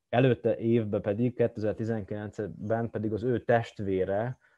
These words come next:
lett az elnöke Sri Lankán, tehát gyakorlatilag egy testvérpár uralja most a, a szigetet. És ami nagyon érdekes, az elnök, amikor, ö, beiktatásra került, akkor az egész szigetországnak a buddhista központjában,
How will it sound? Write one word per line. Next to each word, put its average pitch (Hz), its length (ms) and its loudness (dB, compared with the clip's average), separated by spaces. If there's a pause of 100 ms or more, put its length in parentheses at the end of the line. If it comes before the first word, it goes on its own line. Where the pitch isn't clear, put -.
(120)
lett 101 300 -2
az 92 420 -4
elnöke 98 540 -4
Sri 110 300 2
Lankán, 98 460 0
tehát 107 200 -2
gyakorlatilag 110 380 4
egy 95 60 -8
testvérpár 95 640 2
uralja 92 360 2
most 95 320 -8
a, 95 300 -2
a 95 40 -4
szigetet. 107 800 -4 (480)
És - 120 -10
ami 127 120 4
nagyon 139 160 4
érdekes, 139 400 2
az 120 60 -2
elnök, 123 460 2
amikor, 104 440 -4
ö, 104 420 0 (260)
beiktatásra 107 1200 0
került, 135 480 -2
akkor - 320 -4
az 101 140 -6
egész 127 340 2
szigetországnak 123 1000 2
a 120 60 0
buddhista 120 500 -2
központjában, 101 1300 -4